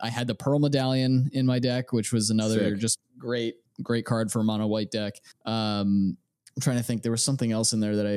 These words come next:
Speaker 1: I, I really did, uh, enjoy as well. Can't remember off the top of my head now, but deck went really well. I mean, those decks,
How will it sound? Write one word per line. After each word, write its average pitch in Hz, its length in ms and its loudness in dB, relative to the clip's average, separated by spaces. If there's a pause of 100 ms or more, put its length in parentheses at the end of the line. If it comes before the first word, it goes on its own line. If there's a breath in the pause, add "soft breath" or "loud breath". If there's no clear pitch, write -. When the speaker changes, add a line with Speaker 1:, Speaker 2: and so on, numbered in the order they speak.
(280)
Speaker 1:
I, - 40 -6
I 107 40 -2
really 104 300 2
did, 98 220 -2 (380)
uh, 82 60 -8
enjoy 98 540 -2
as 92 140 -4
well. 101 460 -2 (180)
Can't 110 180 -2
remember 98 280 -2
off 95 100 -4
the - 60 -12
top 95 180 -2
of - 60 -14
my 101 80 -2
head 104 180 -2
now, 98 240 -2 (240 loud breath)
but 120 300 -2 (260)
deck 190 220 2
went 247 160 2
really 185 180 6
well. 160 240 4
I 147 80 0
mean, 156 240 4 (280)
those 214 240 4
decks, 233 340 0